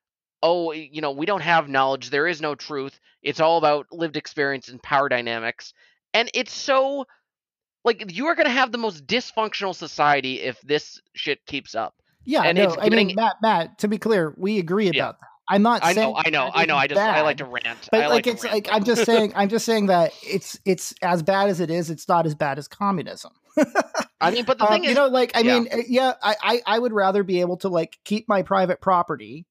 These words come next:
Speaker 2: right, and my wealth, and have to put up with some stupid anti-scientific talking every now and then, as opposed to the, as opposed to losing the aforementioned things, right? And it's important also to point out that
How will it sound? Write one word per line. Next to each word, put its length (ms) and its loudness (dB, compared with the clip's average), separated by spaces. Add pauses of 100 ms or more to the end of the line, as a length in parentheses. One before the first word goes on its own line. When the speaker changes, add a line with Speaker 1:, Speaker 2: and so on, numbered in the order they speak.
(120)
Speaker 2:
right, 320 -4 (580)
and 160 0
my 100 2
wealth, 400 0 (320)
and 480 -2 (160)
have 360 0
to 100 2
put 220 4
up 200 0
with 160 -2
some 540 0 (160)
stupid 520 0
anti-scientific 880 -4 (220)
talking 440 -2
every 160 -6
now 180 -8
and 100 -14
then, 240 -14 (120)
as 160 2
opposed 480 0
to 80 0
the, 280 0
as 160 -2
opposed 320 0
to 60 -2
losing 580 2
the 120 -2
aforementioned 600 -4
things, 460 -10
right? 220 2 (360)
And 120 4
it's 100 2
important 300 2
also 200 2
to 80 2
point 220 0
out 240 2
that 160 2